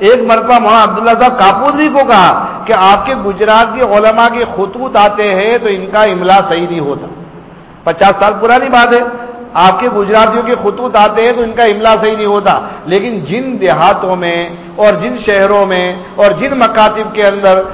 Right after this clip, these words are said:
اساتذہ کرام نے فکر لی لکھانے کی، کتابت کی، تو ماشاءاللہ بعض دیہات میں سے بھی ایسے بچے آتے ہیں بڑے اداروں میں کہ ان کا املا بہترین ہوتا ہے،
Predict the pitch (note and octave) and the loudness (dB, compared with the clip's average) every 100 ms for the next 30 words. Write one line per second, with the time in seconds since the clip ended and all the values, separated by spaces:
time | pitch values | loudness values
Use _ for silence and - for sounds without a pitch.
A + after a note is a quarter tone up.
0 | - F#3 - G3 G3+ A3+ A#3 A3+ A3 G3+ | -2 0 2 2 2 0 0 0 0 2
1 | G3+ G#3 G3 F3+ E3+ B3 G#3+ F3+ F3 F3 | 2 0 -4 -6 0 0 2 0 -2 -4
2 | - - D#3+ F3 F3 B3+ B3 A3 F#3+ G3+ | -10 -10 -4 -2 2 2 4 0 0 -4
3 | F#3 F3 A3 A#3+ A3 - F#3 F#3+ - - | -4 0 2 4 2 0 -4 -4 -6 -4
4 | G3 F3+ F3+ A3+ G#3 F#3+ G3+ G3+ D3+ - | -2 0 0 2 2 2 4 2 2 -4
5 | - - F3+ G3 A#3 - F3+ D#3+ F#3+ A3 | -12 0 4 4 2 0 0 2 4 2
6 | - G#3 G3 G#3+ G#3+ G3+ F#3 G#3+ G#3 F#3 | 0 -4 -2 -2 0 -2 0 -2 -2 -2
7 | G#3+ F#3+ A3+ A3 A3 F#3 F#3 G3 - - | 0 0 2 0 0 0 0 -2 -8 -8
8 | E3+ F#3+ A3 G3+ G3+ G3 F#3+ F#3+ F#3 G3 | 0 4 4 4 4 4 4 2 0 -4
9 | - - G3+ E3+ F#3+ F3 E3+ G3+ D#3 C3 | -8 -2 -2 0 0 0 0 -2 -2 -6
10 | G#3+ D4 F#3+ C3 A#2 | -6 -4 -2 -4 -8